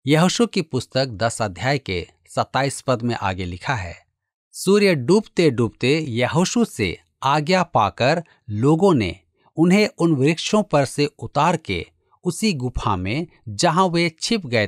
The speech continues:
थे, डाल दिया और उस गुफा के मुंह पर बड़े-बड़े पत्थर रख दिए। वे आज तक वहीं रखे हुए हैं।" इसराइल चाहता तो उन राजाओं को गुफा में बंद रहने देता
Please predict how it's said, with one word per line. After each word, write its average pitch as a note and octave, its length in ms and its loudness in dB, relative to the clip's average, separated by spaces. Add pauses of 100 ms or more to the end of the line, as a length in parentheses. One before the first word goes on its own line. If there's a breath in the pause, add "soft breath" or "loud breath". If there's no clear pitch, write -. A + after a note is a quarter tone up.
(140)
थे, F#2 180 -8 (240)
डाल G2+ 360 -2
दिया F2 320 -10 (600)
और D#3+ 220 2
उस D#3+ 280 -6
गुफा B2+ 380 -4
के C#3 220 -4
मुंह B2+ 280 -2
पर F2+ 300 -4 (300 soft breath)
बड़े-बड़े D#3 580 2
पत्थर C3 560 -4
रख A#2+ 220 -4
दिए। E2+ 300 -10 (460)
वे C3+ 180 -2 (160)
आज D3+ 320 -2
तक B2 260 -2 (300)
वहीं A#2+ 380 -2
रखे A#2 340 -6
हुए G2 260 -8
हैं।" - 380 -12 (320)
इसराइल F#3 400 0
चाहता G#2 680 -4 (400)
तो E3+ 80 2
उन F3+ 260 2
राजाओं C#3+ 520 2
को - 380 -4 (240)
गुफा D3+ 400 0
में D#3 220 2
बंद B2+ 220 0
रहने A#2+ 360 -4
देता A2 480 -4